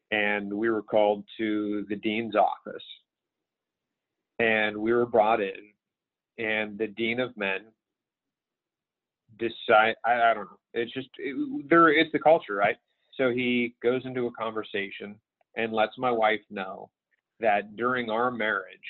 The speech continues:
that, um, that I, if she wanted to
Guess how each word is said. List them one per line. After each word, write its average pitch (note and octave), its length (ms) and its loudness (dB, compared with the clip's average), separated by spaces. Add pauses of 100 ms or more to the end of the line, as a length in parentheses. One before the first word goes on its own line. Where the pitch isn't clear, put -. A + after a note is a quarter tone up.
(800)
that, G#2 360 4 (600)
um, G2 420 2 (1040)
that G2+ 240 -2
I, A#2 480 2 (320)
if A2+ 160 -2 (180)
she C#3 100 -4
wanted C#3 300 -6
to A#2+ 60 -20